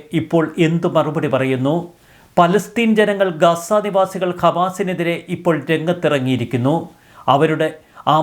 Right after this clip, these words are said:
മുദ്രാവാക്യം വിളി ഏറ്റെടുക്കാൻ നിങ്ങൾ തയ്യാറാണോ എന്ന് സമൂഹ മാധ്യമങ്ങൾ ഹമാസ്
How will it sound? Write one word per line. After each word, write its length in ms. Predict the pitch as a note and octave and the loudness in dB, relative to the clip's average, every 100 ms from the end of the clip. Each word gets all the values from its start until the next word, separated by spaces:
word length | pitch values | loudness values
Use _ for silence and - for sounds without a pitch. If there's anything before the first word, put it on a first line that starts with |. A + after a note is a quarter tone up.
| D3+ | 0
മുദ്രാവാക്യം 760 | D3 C#3+ F3+ E3+ E3+ F3 E3+ D#3 | -2 2 2 2 -2 -4 -4 -2
വിളി 160 | D#3 D#3+ F3 D#3+ | -4 -4 -2 0
ഏറ്റെടുക്കാൻ 560 | E3 - F#3+ F3+ F3+ E3 | 0 -2 -4 0 0 0
നിങ്ങൾ 180 | E3+ D#3+ - | 0 -2 0
തയ്യാറാണോ 560 | E3 D#3 E3+ E3 D3+ D3+ C#3 E3+ | 2 4 2 2 0 -4 -8 -4
എന്ന് 140 | C#3+ D3 E3 | -4 -2 -2
സമൂഹ 360 | D3+ F3 - D#3+ | 0 -2 0 0
മാധ്യമങ്ങൾ 480 | E3 D#3+ E3 D#3+ D3+ C#3+ - - | 0 0 -2 0 0 -4 -4 0
ഹമാസ് 420 | D3+ F3+ F3+ | 2 2 -2